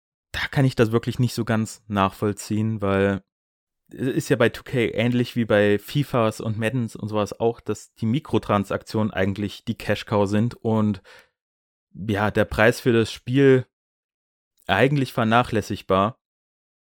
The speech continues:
Und deswegen hätte das jetzt irgendwie ein großer Singleplayer-Brecher oder ein anderes Spiel ohne Mikrotransaktionen gemacht, dann hätte ich dafür Verständnis aufgebracht, aber dadurch, dass das meiste dann sowieso nochmal durch Ingame-Käufe verdient wird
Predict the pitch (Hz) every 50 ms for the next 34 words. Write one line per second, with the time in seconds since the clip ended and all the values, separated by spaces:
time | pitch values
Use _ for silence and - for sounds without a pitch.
0 | _ _ _ _ _ _ - 120 113 113 - - 135 113 110 104 110 131 - 156
1 | 127 135 127 - 127 98 - - 127 120 113 113 113 107 98 101 113 127 - -
2 | 123 110 104 - - - 156 185 175 135 - - - 143 135 135 131 127 120 110
3 | - 117 107 120 127 - - 123 120 110 - 107 110 113 110 104 104 104 104 101
4 | - _ _ _ _ - _ _ _ _ _ - 98 - 110 143 156 139 123 -
5 | - - 123 110 - - 127 165 208 196 147 127 - - 147 135 - - 131 131
6 | - - 117 - - - 131 127 127 123 120 120 123 - - - 120 107 101 -
7 | 127 - - - - - 147 - - 135 - - 113 - - 131 151 139 - 117
8 | - - - - - - - 101 95 95 107 117 - - - - 98 101 101 104
9 | 104 104 104 101 - _ _ _ _ _ _ _ _ _ _ _ _ _ _ _
10 | _ - - 101 113 135 151 143 - - 123 - 120 117 - - 120 113 117 120
11 | - - 135 120 113 110 107 110 107 - 120 107 113 110 110 101 117 147 147 131
12 | 113 120 117 104 107 101 - - - 175 208 202 127 107 104 107 104 - - -
13 | - 120 113 - - 127 - 113 104 110 139 160 160 - - 104 107 110 120 -
14 | - -